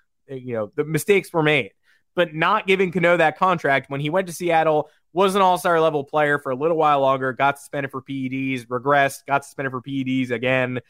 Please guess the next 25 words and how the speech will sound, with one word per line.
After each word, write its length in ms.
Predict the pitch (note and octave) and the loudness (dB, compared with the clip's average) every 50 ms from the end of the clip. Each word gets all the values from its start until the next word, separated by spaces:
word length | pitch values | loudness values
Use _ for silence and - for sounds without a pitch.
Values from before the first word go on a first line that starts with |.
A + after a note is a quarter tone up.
| _ _ _ _ _ | _ _ _ _ _
and 120 | C#3 C#3 C3+ | -6 -6 -6
is 120 | B2+ A#2+ | -4 -2
now 160 | C#3 C3+ C3 | 0 0 0
probably 420 | B2 C#3 C3+ C3 A#2+ B2 B2 C3+ B2+ | 2 0 0 0 -2 -4 -4 -2 -2
out 140 | B2 A#2+ | 0 -2
of 80 | B2 A#2 | -2 -4
baseball 340 | B2+ B2+ C3 - - B2+ B2+ | -6 -6 -6 -4 -4 -4 -4
at 60 | A#2 | -4
the 120 | B2 A#2 | -4 -6
age 120 | A#2+ A#2+ A2+ | -8 -8 -8
of 80 | - | -12
thirty-nine 640 | _ B2+ A2+ A2+ A#2 A#2+ D3 D#3+ D#3+ D#3 D3+ C#3+ C#3 - _ _ _ _ _ | _ -12 -10 -10 -10 -8 -4 -2 0 0 0 0 -2 -6 _ _ _ _ _
with 240 | C#3 C#3 D3+ D3+ - _ _ _ _ _ - | -8 -6 -6 -6 -6 _ _ _ _ _ 0
forty 380 | G3 G3+ G3 G3 G3 G3 F#3 | 2 4 4 4 4 2 -2
plus 360 | D#3+ - - F3+ F3 E3+ - | -4 -2 0 2 2 2 0
million 380 | - D3 D3 D#3 E3 E3 D#3 D3+ | -2 -2 0 0 0 0 0 2
dollars 360 | D3 D3 D3 D3 C#3 C3 A#2 | 2 4 4 2 0 -2 -2
left 200 | B2+ C3+ C3+ - | -2 -2 -2 -2
on 100 | C3 C3+ | -4 -6
his 120 | B2+ A#2 - | -6 -6 -4
contract 400 | - C3+ C3+ B2+ - B2+ A#2+ B2 | -2 -2 -2 0 0 -2 -4 -4
that 100 | A#2 - | -6 -8
the 60 | A#2+ | -4
Mets 260 | A#2+ B2+ C3 - - | -4 -4 -4 -4 -6
just 180 | - C3 B2 | -10 -10 -12